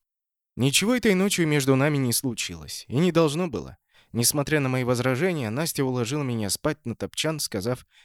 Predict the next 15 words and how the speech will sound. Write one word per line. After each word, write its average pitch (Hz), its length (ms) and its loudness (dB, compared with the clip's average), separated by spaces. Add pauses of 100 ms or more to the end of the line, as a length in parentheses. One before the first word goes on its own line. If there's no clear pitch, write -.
«Тебе 123 240 0
завтра 113 320 -2
ехать, 113 480 -6
и 90 40 -16
ты 110 180 -6
после 117 320 -2
смены 131 400 -4 (240)
выспись 127 440 -2
нормально». 104 480 -2 (680)
А 95 100 -8
проснулся 175 540 0
я 151 160 0
уже 123 220 -2
по 131 140 -4
будильнику. 95 600 -8